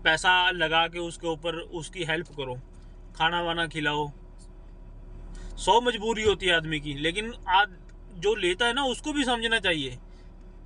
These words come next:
तो किसी की नहीं help करो, इधर कोई किसी का नहीं है भाई। आज आप किसी की help करोगे, उसके जी-, हाथ में कल पैसा आएगा, वो आपको पूछेगा भी नहीं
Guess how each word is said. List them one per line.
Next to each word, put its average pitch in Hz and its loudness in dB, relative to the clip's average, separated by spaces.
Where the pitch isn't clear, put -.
तो 139 0
किसी 196 -2
की 202 0
नहीं 196 4
help 147 2
करो, 127 -2
इधर 170 2
कोई 214 4
किसी 202 -4
का 220 4
नहीं 202 0
है 180 2
भाई। 160 2
आज 170 6
आप 185 2
किसी 196 -10
की 196 -4
help 175 0
करोगे, 185 0
उसके 190 0
जी-, 165 -4
हाथ 165 4
में 180 -4
कल 180 2
पैसा 170 0
आएगा, 175 2
वो 185 -2
आपको 170 -4
पूछेगा 180 -4
भी 180 -2
नहीं 151 -4